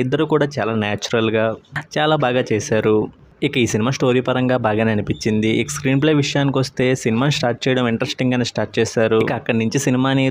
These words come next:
త్వరగానే మెయిన్ ప్లాట్‌లోకి తీసుకెళ్ళిపోయారు. ఇక అక్కడి నుంచి సినిమాలో వచ్చే సీన్స్ అన్నీ కూడా ఇంట్రెస్టింగ్గానే అనిపిస్తాయి. ముఖ్యంగా కోర్టులో వచ్చే సీన్స్, అక్కడ జనరేట్ అయ్యే కామెడీ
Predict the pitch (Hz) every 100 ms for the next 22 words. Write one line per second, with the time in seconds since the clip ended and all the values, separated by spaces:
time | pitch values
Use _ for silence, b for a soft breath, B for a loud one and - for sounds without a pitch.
0 | 131 139 143 151 151 113 113 120 113 120
1 | 110 107 - 110 107 113 110 110 113 117
2 | - - - - 143 120 - 117 117 151
3 | 131 131 139 139 139 135 131 117 117 123
4 | 120 117 120 117 120 127 135 - 135 127
5 | 120 107 - - - 107 110 113 - 139
6 | - 180 185 180 - - - 131 123 123
7 | 120 117 110 117 - - - - 156 175
8 | 165 127 117 131 127 127 127 - 110 107
9 | 110